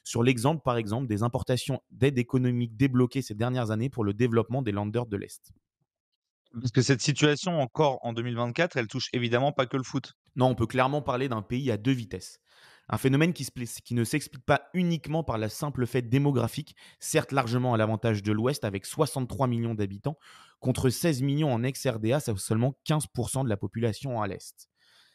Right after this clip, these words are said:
Speaker 1: Un déséquilibre largement renforcé les trente dernières années par l'émigration interne qui a vu plus d'un million cinq d'Est-Allemands, dont beaucoup de jeunes diplômés, partir à l'Ouest en raison d'un chômage et d'un sous-emploi bien plus fort.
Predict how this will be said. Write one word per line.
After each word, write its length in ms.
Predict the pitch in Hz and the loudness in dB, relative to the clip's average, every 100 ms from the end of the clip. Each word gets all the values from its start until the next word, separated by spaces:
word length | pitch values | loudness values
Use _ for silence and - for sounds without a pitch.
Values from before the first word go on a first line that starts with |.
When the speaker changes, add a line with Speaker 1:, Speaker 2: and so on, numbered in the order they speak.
| _ - | _ -2
Speaker 1:
Un 80 | |
déséquilibre 540 | 120 123 135 143 170 147 | 2 4 2 -2 -2 2
largement 420 | 147 117 139 135 | 2 2 2 2
renforcé 560 | 131 156 143 113 165 147 | 2 2 0 0 0 0
les 100 | 127 | 0
trente 220 | 139 131 | -2 -2
dernières 320 | 127 120 107 | -2 0 0
années 200 | 117 151 | -2 -2
par 120 | 107 | -2
l'émigration 640 | 110 127 127 120 120 135 - | -2 -2 -2 -2 -2 -4 -2
interne 420 | 139 - 120 135 - - - _ | -4 0 0 -2 -6 -14 -20 _
qui 160 | - 120 | -2 2
a 100 | 117 | 4
vu 200 | 117 151 | 2 -2
plus 160 | 120 123 | -2 0
d'un 140 | 147 | 0
million 260 | 160 147 139 | 0 -2 -2
cinq 260 | 151 127 | -4 -2
d'Est-Allemands, 560 | 120 143 - 123 120 147 | 0 0 2 0 0 -2
dont 100 | 104 | -4
beaucoup 320 | 104 117 131 | -4 -4 0
de 120 | 113 | 2
jeunes 260 | 107 127 120 | 4 2 0
diplômés, 480 | 120 - 107 101 - _ - _ _ - | -4 -2 -2 -2 -8 _ -20 _ _ 2
partir 380 | 127 - 156 | 2 2 2
à 80 | 123 | 4
l'Ouest 300 | 117 131 - | 4 0 0
en 80 | 104 | -2
raison 260 | 104 117 135 | -2 -2 -4
d'un 140 | 107 | -6
chômage 400 | - 120 131 120 | -4 -4 -2 -4
et 40 | |
d'un 140 | 104 104 | -6 -8
sous-emploi 480 | - 123 107 123 127 | -6 -4 -2 0 0
bien 220 | 110 123 | 2 -2
plus 160 | - | -4
fort. 340 | - - _ | -16 -18 _